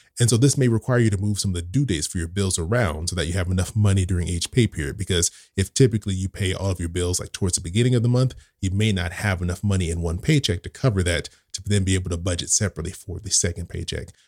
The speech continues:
And a lot of companies allow you to do this. You can just call up your phone company and say, "Hey, can I move my bill from the tenth to the twentieth?" Or the electric company say, "I need to shift it from the fifteenth to the fifth." You know, they allow you to do these things. There may be some adjustments in your billing that could get a little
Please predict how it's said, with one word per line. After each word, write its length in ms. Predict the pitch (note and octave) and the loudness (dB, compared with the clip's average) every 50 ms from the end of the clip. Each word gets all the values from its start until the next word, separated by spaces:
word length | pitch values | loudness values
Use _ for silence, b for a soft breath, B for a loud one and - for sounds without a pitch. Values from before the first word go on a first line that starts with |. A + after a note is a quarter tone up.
| b b - - | b b -2 0
And 140 | B2+ B2 A#2 | 2 2 4
a 40 | B2 | 4
lot 160 | C3 C3+ D3 | 4 4 2
of 60 | C#3 | 2
companies 420 | - C#3+ B2+ A2 A2 A2+ A2+ G#2 | 2 2 2 4 4 2 2 2
allow 180 | F2+ E2+ F2+ F2+ | 2 0 0 0
you 140 | F#2+ F#2 F2+ | 2 2 2
to 80 | F2+ | 2
do 140 | F2 B2+ C3 | 2 2 2
this. 180 | G2 F2 - - | 2 0 -4 -6
You 80 | F#2 | -6
can 60 | E2+ F2 | -6 -6
just 120 | - - | -6 -4
call 120 | - G2+ D#2+ | -2 -2 -2
up 60 | - | -2
your 40 | - | -2
phone 220 | - B2 A#2+ A#2+ - | -2 0 0 0 0
company 320 | - B2 A#2 - - A2 | 0 -2 -2 -2 0 0
and 80 | A2 - | 2 2
say, 100 | B2 A2+ | 2 2
"Hey, 180 | B2+ C#3 G#2 | 2 2 0
can 140 | G2+ - G#2+ | 0 0 0
I 40 | G#2+ | 0
move 220 | G#2+ A#2 A2+ G2+ | 0 0 0 2
my 140 | G#2 G2+ F#2 | 2 2 2
bill 220 | F2+ G2 G2 G2 | 2 2 2 2
from 240 | F#2+ - F#2 F2 F2 | 2 0 0 0 0
the 180 | F2 E2+ E2+ - B B B B B | 0 -2 -2 -2 B B B B B
tenth 300 | - - G#2+ F#2+ - - | 2 2 2 2 2 -2
to 100 | - G2 | -2 -2
the 140 | F2 F2 E2 | -2 -2 -2
twentieth?" 560 | - - - F2+ F2 - - - - - - b b b b b | -4 -6 -6 -6 -6 -6 -6 -8 -8 -10 -14 b b b b b
Or 340 | - G#2 F#2+ F#2 F2+ F2 - - | 2 4 4 4 4 2 0 -2
the 160 | G2+ G2+ F#2+ | -2 -2 0
electric 320 | F#2 G#2 G2+ - G2+ F#2+ | 2 2 2 2 0 0
company 260 | - G#2+ G2 F#2+ G2 F#2+ | 0 0 0 2 2 2
say, 120 | - G#2 | 2 4
"I 40 | G#2 | 4
need 120 | G#2+ G#2 | 2 2
to 40 | F#2+ | 0
shift 240 | - - A2 - - | 0 -2 -2 -2 -4
it 40 | - | -4
from 160 | - G2 G2 | -2 -2 -2
the 60 | F#2+ | 0
fifteenth 520 | - - A2+ G2+ - - - G2 F#2+ F#2 | 2 2 2 2 2 0 0 0 0 0
to 120 | - - F2+ | 0 -2 -4
the 100 | E2+ E2+ | -4 -6
fifth." 280 | - - - - - | -8 -10 -10 -6 -4
You 60 | F#2+ F2+ | -4 -2
know, 120 | F2 E2+ | -2 2
they 120 | E2 A2 | 4 4
allow 180 | A2 G#2 G2 F#2+ | 6 6 6 4
you 80 | F#2 F2+ | 4 2
to 120 | E2+ E2+ | 0 -2
do 120 | E2 - | -4 -6
these 160 | - - - - | -6 -6 -6 -6
things. 180 | - F2 - | -6 -6 -4
There 80 | G#2 G2 | 0 0
may 80 | G#2 | 2
be 120 | G2 F#2+ G2 | 2 2 2
some 160 | - F#2+ F#2 | 2 2 2
adjustments 480 | F2 F2 F#2+ F#2+ F2 - - F#2+ F2 G2 | 2 2 2 2 2 0 0 0 0 0
in 80 | F#2 | -2
your 80 | F2 E2+ | -2 0
billing 360 | E2+ A2 A2+ A2+ A#2+ A#2+ A#2 | 2 4 4 4 4 4 2
that 120 | F2 D#2+ - | 2 0 -2
could 120 | - F2 | -4 -4
get 120 | F2 E2 F2 | -4 -2 -2
a 60 | F2+ | -2
little 260 | F2+ E2+ E2+ F2 - | -2 -2 -2 -2 -4